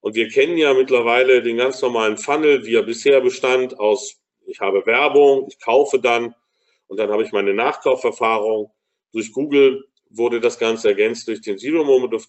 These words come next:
Truth, also die aktive Evaluierungsphase, wo ich vor allen Dingen User-Content mir anschaue, Ratings und Reviews, das sogenannte Earned Media. Und das Ganze wird natürlich erzeugt in der Nachkauferfahrung, weil ich dort dann meine Produkterfahrung, meine Erlebnisse teile.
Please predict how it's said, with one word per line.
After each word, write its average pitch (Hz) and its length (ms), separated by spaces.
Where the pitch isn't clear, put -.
Truth, 123 260
also 104 220
die 92 180
aktive 110 420
Evaluierungsphase, 104 1080
wo 98 120
ich 98 100
vor - 180
allen 120 200
Dingen 110 280
User-Content 135 720
mir 117 160
anschaue, 110 560
Ratings 110 420
und 107 120
Reviews, 123 720
das - 140
sogenannte 110 580
Earned 104 220
Media. 135 520
Und 101 200
das 117 200
Ganze 113 400
wird 117 240
natürlich 123 480
erzeugt 110 480
in 104 100
der 101 100
Nachkauferfahrung, 107 880
weil 95 160
ich 95 180
dort 117 300
dann 107 120
meine 101 300
Produkterfahrung, 101 920
meine 95 220
Erlebnisse 98 560
teile. 123 500